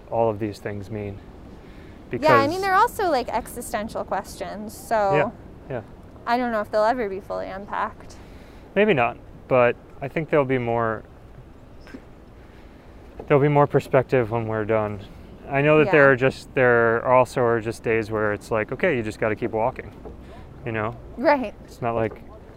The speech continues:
Speaker 1: I n-, I don't think I ever get to a point where I'm like, "I don't wanna do this anymore."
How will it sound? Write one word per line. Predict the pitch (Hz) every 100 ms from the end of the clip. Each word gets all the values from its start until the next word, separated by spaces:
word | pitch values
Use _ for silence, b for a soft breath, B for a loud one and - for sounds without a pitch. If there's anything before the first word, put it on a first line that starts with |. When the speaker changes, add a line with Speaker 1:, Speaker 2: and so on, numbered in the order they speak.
| - - -
Speaker 1:
I | 135
n-, | 151
I | 151
don't | 160 160
think | 147
I | 143
ever | 135 131
get | 127
to | 127
a |
point | 113 131 120
where | 120
I'm | 113
like, | 110 110 -
"I | 123
don't | 120 123
wanna | 120 107
do | 98 120 131
this | 104 98
anymore." | 113 110 104 101 101